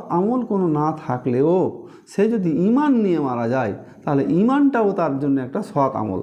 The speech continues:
ফলত সে সমস্ত, আহ, মানে একটা পর্যায়ে, সে শাস্তি ভোগ করার একটা পর্যায়ে তার অন্তরে সামান্য ঈমান থাকার কারণে আল্লাহ রাব্বুল আলামিন তাকে জান্নাত দেবেন। এই কথাটা তাফসীরকারকরা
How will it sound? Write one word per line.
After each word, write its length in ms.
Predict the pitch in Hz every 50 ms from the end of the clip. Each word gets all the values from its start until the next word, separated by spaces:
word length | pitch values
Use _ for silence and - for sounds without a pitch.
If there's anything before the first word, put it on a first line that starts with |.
| - - - - - _ _ _ _ _ _ _ _ _ _ _ -
ফলত 440 | 151 180 202 196 196 190 160 147 147 - - - -
সে 180 | - - 151 147
সমস্ত, 600 | 147 - 151 202 254 262 233 - - - - 202
আহ, 720 | 180 170 165 156 - - - - - - 147 143 139 135 - - - -
মানে 480 | 120 135 135 139 139 127 120 117 127 143 - - - - - -
একটা 220 | - 147 - 156
পর্যায়ে, 580 | - - 156 196 214 185 156 156 127 95 92 - - - - - - - -
সে 160 | - - 143
শাস্তি 440 | 139 - 139 139 135 - - - 185
ভোগ 280 | 143 147 151 143 135
করার 280 | 143 143 135 131 127 123
একটা 200 | 120 120 - -
পর্যায়ে 600 | - - 117 117 127 127 120 135 131 123 113 110 - - - -
তার 160 | - 135 127 120
অন্তরে 520 | 120 135 160 175 170 175 165 147 143 139
সামান্য 540 | 135 139 135 123 127 127 127 127 127 123 120 -
ঈমান 320 | 139 143 170 175 170 165
থাকার 400 | 147 - - 123 127 123 117 110
কারণে 420 | 110 104 110 120 131 127 123 113 107 - - - - -
আল্লাহ 240 | - 156 170 180 -
রাব্বুল 260 | 139 127 117 120 123
আলামিন 380 | 120 117 117 117 110 110 110 104
তাকে 420 | - 107 - 135 156 208 226 - - - - - - 110 104
জান্নাত 480 | 101 110 107 110 110 107 107 104 98
দেবেন। 400 | 92 90 104 104 101 101 92 92 95 - - - - -
এই 280 | - 170 214 240 226 -
কথাটা 420 | 156 139 131 143 131 123 120 113
তাফসীরকারকরা 960 | - - 110 - - - 175 160 160 147 123 117 117 113 110 113 110 107 -